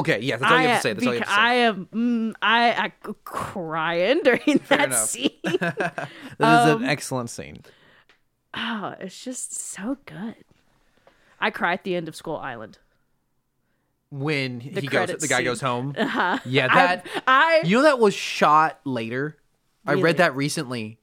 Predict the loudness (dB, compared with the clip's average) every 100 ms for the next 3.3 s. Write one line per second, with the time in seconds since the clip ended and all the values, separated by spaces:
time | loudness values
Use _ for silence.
0 | -2 0 2 2 2 2 2 0 -2 -4
1 | -2 -2 -2 -4 -4 -4 -4 -6 -6 -2
2 | -2 -2 -2 -4 -6 -10 -18 -8 -4 -2
3 | -2 -4 -6